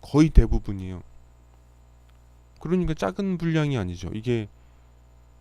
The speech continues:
뭐 예를 들어 뭐 백만 대 생산하는데 일 퍼센트만 생겨도 만 대가 불량이잖아요.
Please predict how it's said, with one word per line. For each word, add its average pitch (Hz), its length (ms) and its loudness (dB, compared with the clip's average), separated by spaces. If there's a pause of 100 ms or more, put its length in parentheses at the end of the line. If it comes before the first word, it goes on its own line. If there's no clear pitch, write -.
뭐 107 480 -10
예를 110 300 -6
들어 107 200 -8
뭐 - 100 2
백만 139 420 0
대 135 100 -2
생산하는데 131 1000 -6
일 196 140 -4
퍼센트만 151 600 4
생겨도 113 520 -8
만 113 260 -4
대가 165 260 0
불량이잖아요. 104 920 -10